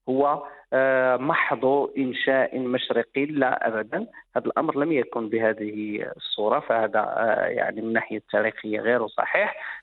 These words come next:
فكان هناك واحد التفاعل عدة عوامل وعناصر ساهمت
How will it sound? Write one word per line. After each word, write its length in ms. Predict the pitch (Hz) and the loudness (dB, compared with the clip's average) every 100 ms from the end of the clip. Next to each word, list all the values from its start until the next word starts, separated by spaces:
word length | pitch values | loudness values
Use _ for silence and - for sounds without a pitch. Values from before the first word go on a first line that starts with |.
| _ | _
فكان 300 | 156 202 214 | -2 2 2
هناك 280 | 180 202 226 | 4 2 0
واحد 160 | 285 - | -4 -2
التفاعل 380 | 214 - 185 165 | -2 0 0 2
عدة 340 | 175 - 196 185 | 0 0 -2 0
عوامل 380 | 135 143 135 131 | 2 2 2 2
وعناصر 560 | 120 120 113 113 190 208 - - - - | 2 2 2 0 0 0 -2 -18 -20 0
ساهمت 420 | 170 143 147 170 | 2 2 2 0